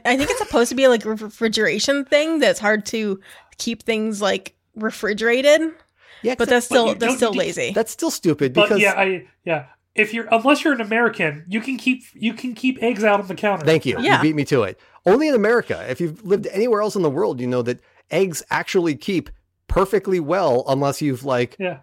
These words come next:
Speaker 2: chemically scoured the very effective chemical protectants off the outside of the egg.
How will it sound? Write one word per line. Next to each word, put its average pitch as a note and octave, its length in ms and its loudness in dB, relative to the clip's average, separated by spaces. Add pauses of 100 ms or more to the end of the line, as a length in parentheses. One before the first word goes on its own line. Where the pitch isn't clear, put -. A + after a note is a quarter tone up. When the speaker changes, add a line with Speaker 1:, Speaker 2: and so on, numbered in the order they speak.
(280)
Speaker 2:
chemically D#3+ 500 0
scoured A#2+ 840 0
the B2 240 -2 (240)
very C3+ 480 0
effective C#3 580 -2
chemical C#3 340 0
protectants B2 560 -4
off A2+ 160 -2
the A#2 140 -2
outside A#2 340 -2
of A2 80 -6
the G#2+ 120 -4
egg. B2 360 -8